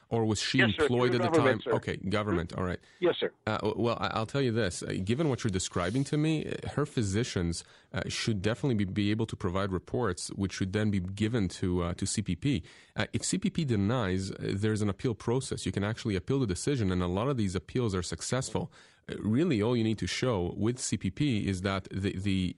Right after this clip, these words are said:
Speaker 1: illness or, uh, you know, the inability to, to, uh, work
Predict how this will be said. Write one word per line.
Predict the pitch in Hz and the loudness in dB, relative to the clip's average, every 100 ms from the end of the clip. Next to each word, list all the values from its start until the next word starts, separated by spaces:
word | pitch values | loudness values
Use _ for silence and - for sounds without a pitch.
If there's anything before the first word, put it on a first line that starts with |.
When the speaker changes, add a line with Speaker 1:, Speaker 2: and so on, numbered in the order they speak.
| - | 0
Speaker 1:
illness | 127 143 107 95 98 | 2 2 2 0 0
or, | 95 90 - - - | 0 -2 -8 -14 -4
uh, | 90 - | -2 0
you | 95 | 2
know, | 98 | 2
the | 90 - | 0 0
inability | 127 131 92 110 117 107 110 95 | 2 2 2 0 2 0 -2 -2
to, | - 98 - | 0 0 -2
to, | - 95 92 85 - - - | -2 0 0 -2 -10 -10 -6
uh, | - | -2
work | 107 117 143 - | 0 0 0 -4